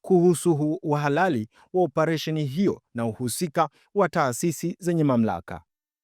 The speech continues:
Chama hicho kimepinga vikali tukio hilo, kikitaja kama kitendo cha kinyama kinachokiuka haki za binadamu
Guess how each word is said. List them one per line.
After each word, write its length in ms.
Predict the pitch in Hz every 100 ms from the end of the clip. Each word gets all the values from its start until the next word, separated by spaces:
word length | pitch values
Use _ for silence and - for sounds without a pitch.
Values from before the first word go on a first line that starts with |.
| _ _ _ _ _ - - _
Chama 260 | - 214 214
hicho 420 | 226 269 262 208
kimepinga 500 | - 175 147 196 180
vikali 540 | 151 139 180 220 208 160
tukio 360 | 151 - 151
hilo, 380 | 120 139 107 90
kikitaja 720 | - 107 110 - 160 131 123 - _ -
kama 220 | 170 151
kitendo 640 | 151 127 185 202 190 175
cha 160 | - 151
kinyama 580 | 160 156 180 185 165
kinachokiuka 720 | 135 160 147 151 156 156 151 135
haki 460 | 151 143 160 151
za 140 | 131 135
binadamu 580 | 135 123 143 160 110